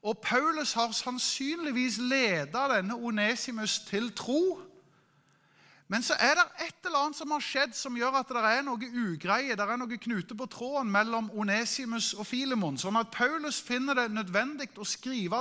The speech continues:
tilbake til Filemon og si, «Nå kommer denne Onesimus tilbake igjen til deg, og du må sørge for å ta imot han som en bror, for det er det han har blitt.»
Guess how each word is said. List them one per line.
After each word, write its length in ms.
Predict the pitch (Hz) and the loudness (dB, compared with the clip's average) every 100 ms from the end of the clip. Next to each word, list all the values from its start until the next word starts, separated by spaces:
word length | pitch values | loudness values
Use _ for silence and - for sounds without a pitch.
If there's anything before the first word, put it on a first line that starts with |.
| 247 | -2
tilbake 460 | 254 226 185 202 | 0 2 2 0
til 80 | 220 | -8
Filemon 480 | 220 220 233 214 202 | -6 -4 -4 -4 -4
og 80 | 196 | 0
si, 240 | 208 226 220 - - - 160 | 2 2 0 -8 -18 -12 0
«Nå 140 | 220 294 | 2 2
kommer 400 | - 240 302 339 | 0 -2 0 2
denne 240 | 285 226 269 | 2 2 0
Onesimus 640 | 277 254 294 - 247 240 | 0 2 0 0 -2 -4
tilbake 460 | - 233 220 165 220 | -2 2 2 2 0
igjen 180 | 294 247 | -2 0
til 160 | 202 185 | 2 4
deg, 160 | 147 127 | 2 -2
og 140 | 175 | -4
du 80 | 233 | -2
må 140 | 247 - | -2 -4
sørge 400 | - 214 208 208 | -2 -2 -2 -2
for 240 | 226 240 | -2 -2
å 80 | 226 | -4
ta 240 | - 190 | -2 -2
imot 400 | 208 196 240 220 | 0 -2 -2 0
han 160 | 208 170 - - - | 0 -2 -10 -18 -14
som 240 | - 151 | -10 -2
en 140 | 190 202 | 0 0
bror, 460 | 160 196 294 240 139 | 2 2 2 2 -2
for 160 | 190 | -6
det 80 | 214 | -4
er 100 | 170 131 | -4 0
det 80 | 190 | 0
han 160 | 277 | 0
har 120 | 277 | -2
blitt.» 360 | 285 370 - - | -2 -6 -8 -20